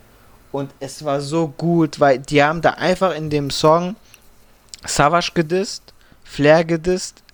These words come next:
und Sido gedisst. Und im selben Atemzug bringt einfach Savage seinen besten Song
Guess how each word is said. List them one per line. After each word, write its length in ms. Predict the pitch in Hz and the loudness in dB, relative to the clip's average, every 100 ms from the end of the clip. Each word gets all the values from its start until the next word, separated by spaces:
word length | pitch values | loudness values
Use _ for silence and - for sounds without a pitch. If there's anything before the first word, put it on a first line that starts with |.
| _ | _
und 180 | 170 160 | 0 0
Sido 320 | 156 160 135 | -2 2 4
gedisst. 580 | 117 104 123 156 - - _ _ _ _ _ _ - | 2 -2 -2 -2 -6 -16 _ _ _ _ _ _ -4
Und 300 | 160 - - | -4 -6 -12
im 240 | 175 160 _ | -12 -12 _
selben 380 | 156 175 202 202 | -6 -2 0 -2
Atemzug 640 | 160 180 180 147 - 147 - | 0 0 0 -8 -6 -4 0
bringt 200 | 143 - | 0 0
einfach 280 | 151 165 | 0 0
Savage 640 | 139 - 180 185 147 165 - | -2 0 0 2 2 0 -6
seinen 320 | 147 143 139 139 | -4 0 0 0
besten 500 | - 185 - - 196 | 2 2 2 -4 -6
Song 540 | - 175 170 170 175 | -4 0 0 -2 -10